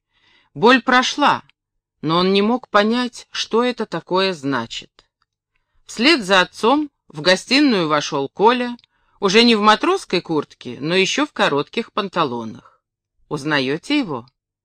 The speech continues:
«Помните, вы его видели полтора года назад с Патти?»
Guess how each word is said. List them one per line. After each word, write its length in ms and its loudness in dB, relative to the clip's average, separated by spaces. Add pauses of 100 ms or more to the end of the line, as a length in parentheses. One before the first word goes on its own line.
(340)
«Помните, 720 4
вы 160 4
его 380 6
видели 400 2
полтора 440 2
года 300 0
назад 420 0 (120)
с 160 -16
Патти?» 640 -2